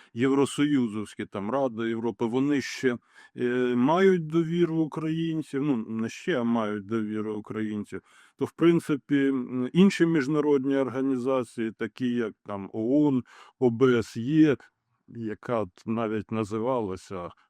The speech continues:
і називається «Безпеки і співробітництво в Європі», да? Е, вони принесли, е, серйозне розчарування для українців, і,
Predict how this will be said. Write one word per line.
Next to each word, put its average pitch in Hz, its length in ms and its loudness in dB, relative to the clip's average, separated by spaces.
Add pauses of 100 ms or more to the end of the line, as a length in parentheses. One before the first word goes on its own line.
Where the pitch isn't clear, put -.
(120)
і 120 80 -8
називається 98 840 -8
«Безпеки 117 840 -2
і 113 80 -6
співробітництво 107 1160 -6
в 101 80 -8
Європі», 104 640 -8
да? 123 140 -8 (460)
Е, 123 260 2 (380)
вони 147 760 0
принесли, 139 840 0
е, 117 640 -4 (160)
серйозне 131 540 2
розчарування 117 840 0
для 104 180 -6
українців, 135 800 -2
і, 120 280 -2